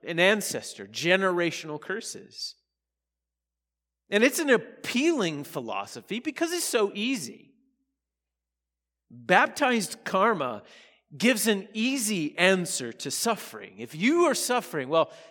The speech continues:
it's your fault. And you need to find the source,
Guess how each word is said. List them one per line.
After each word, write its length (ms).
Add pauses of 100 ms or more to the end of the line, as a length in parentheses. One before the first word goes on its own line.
it's 340
your 480
fault. 840 (1160)
And 100
you 80
need 180
to 60
find 440
the 80
source, 840